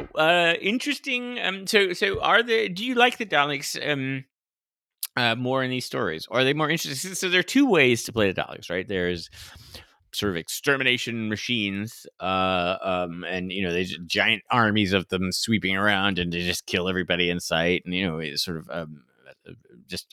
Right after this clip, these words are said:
merciless soldiers, like, uh, we see in Genesis of the Daleks or Dalek Invasion of Earth, things like that. Um, <clears throat> or there's these devious Daleks, right? There's, there's this victory power of the Daleks thing. Um, and, you know, it's interesting.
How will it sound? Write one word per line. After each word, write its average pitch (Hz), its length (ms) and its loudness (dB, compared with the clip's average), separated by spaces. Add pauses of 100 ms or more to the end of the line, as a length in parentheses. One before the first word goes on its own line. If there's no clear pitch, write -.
(160)
merciless 120 460 0
soldiers, 90 480 -2
like, 98 240 2
uh, 90 160 2
we 95 60 0
see 90 240 -2
in 87 100 -10
Genesis 87 460 -2
of 80 80 -12
the 82 100 -14
Daleks 78 500 -6
or 78 120 -12
Dalek 78 400 -10
Invasion 80 360 -4
of 73 80 -10
Earth, 73 300 -6
things 78 140 -16
like - 160 -18
that. - 140 -14 (640)
Um, 120 320 2 (140)
<clears throat> 135 280 -8
or 147 140 8
there's 147 200 6
these 139 260 0
devious 127 640 4
Daleks, 65 560 -4
right? 101 300 2
There's, 92 320 -6
there's 92 240 -4
this - 360 -8 (400)
victory 117 480 -2
power 107 540 4
of 87 160 -2
the 90 80 -2
Daleks 85 580 -4
thing. 82 420 -8 (120)
Um, 107 480 4
and, 113 260 2
you 185 60 0
know, 147 100 2
it's 143 120 -2
interesting. 147 260 -2